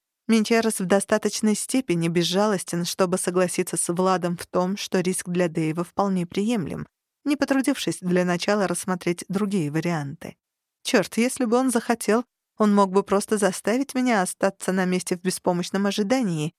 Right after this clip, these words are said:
пока Дэйв будет делать этот безвозвратный шаг. Один щелчок его телекинетической силы,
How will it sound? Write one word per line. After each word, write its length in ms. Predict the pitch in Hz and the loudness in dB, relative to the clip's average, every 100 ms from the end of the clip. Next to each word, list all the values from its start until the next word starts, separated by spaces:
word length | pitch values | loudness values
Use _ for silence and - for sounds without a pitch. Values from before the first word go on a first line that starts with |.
| _ _ | _ _
пока 220 | - 190 185 | -2 0 0
Дэйв 300 | 180 196 - | 2 0 0
будет 380 | 190 185 190 | -2 0 -2
делать 320 | 165 196 180 - | -2 0 0 -4
этот 240 | 180 175 | -6 -4
безвозвратный 800 | 170 175 170 185 - 180 165 180 | -2 -2 0 -2 -2 -4 -4 -4
шаг. 380 | 190 - 151 - _ _ _ _ _ _ - | -4 -4 -6 -8 _ _ _ _ _ _ -6
Один 260 | 277 302 | -2 0
щелчок 480 | 277 262 247 247 240 | 2 0 2 0 0
его 160 | 226 214 | 2 2
телекинетической 960 | - 208 196 196 190 - - 190 - | 0 -2 0 0 0 -2 -4 -2 -2
силы, 460 | 185 - 214 247 294 | -2 0 2 2 0